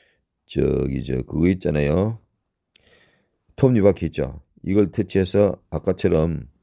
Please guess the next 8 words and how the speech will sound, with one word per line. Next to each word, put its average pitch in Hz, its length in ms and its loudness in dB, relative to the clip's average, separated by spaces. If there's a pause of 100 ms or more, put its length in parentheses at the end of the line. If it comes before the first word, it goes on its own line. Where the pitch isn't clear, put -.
(880)
이 64 260 -6
쭉 87 420 0
밑으로 107 340 0
내려갑니다. 82 440 -2
이게 62 240 -10 (520)
쭉 82 560 -2
아래로 101 260 2
내려갑니다. 82 760 -2